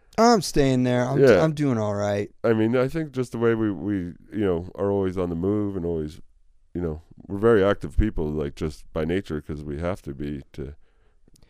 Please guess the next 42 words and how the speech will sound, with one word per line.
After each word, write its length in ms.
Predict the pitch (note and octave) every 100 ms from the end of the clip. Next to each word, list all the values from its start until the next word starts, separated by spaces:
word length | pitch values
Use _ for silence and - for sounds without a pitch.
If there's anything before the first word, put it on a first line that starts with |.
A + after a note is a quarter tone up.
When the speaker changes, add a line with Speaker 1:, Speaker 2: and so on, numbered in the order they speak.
| -
Speaker 2:
do 120 | F#2+
what 100 | F2
we 100 | C2
do 180 | D#2 G2
every 160 | E2 D#2
day. 160 | F2 F#2 - - -
<laughs> 280 | A#3+ - -
Speaker 1:
So 300 | - - A2
true. 340 | - A2+ G#2
I 80 | A2+
tell 220 | A2+ C3
you, 120 | B2 A2+
though, 320 | G#2+ G2+ G2 - -
like, 360 | G#2+ G2 - _ -
this 200 | A2 -
last, 460 | A2 G#2+ A2 - - _ _ -
uh, 40 |
we 180 | G#2+ G#2+
were 60 | G#2
talking 240 | A#2+ A2
about 180 | G#2+ F#2+
King 180 | - A2+
of 40 | G2+
the 60 |
Hammers 560 | G#2 A2 A2+ G#2 F2+ - - -
shooting 340 | - C3+ B2+
out 180 | G2+ F#2+
there. 300 | G2 G2 - _ _ _ _ - -
I 80 | A2+
realized, 680 | G#2 A#2 A2+ G#2+ G2+ - -
you 80 | -
know, 80 | - _ _ - - - _ _ _ _ -
I 200 | B2 C3
am 180 | C#3+ A2+
the, 260 | G#2+ G2 -
one 200 | G#2+ G#2+
of 80 |
the 60 | G2
youngest 600 | F#2+ G2+ G#2 G2+ G2 - - _
dudes 380 | - G2+ F#2+ F#2
out 240 | - G2 F2+
here 460 | - G2 F#2+ F#2